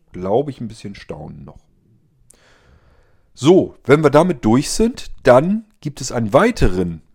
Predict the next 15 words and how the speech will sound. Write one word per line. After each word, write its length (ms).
Mitmacher, 600
einen 200
weiteren 440
Co-Moderator. 1000
Das 200
ist 140
nämlich 460
der 140
Thorsten 440
Waller. 320
Ihr 80
kennt 240
ihn 100
unter 520
Walli. 520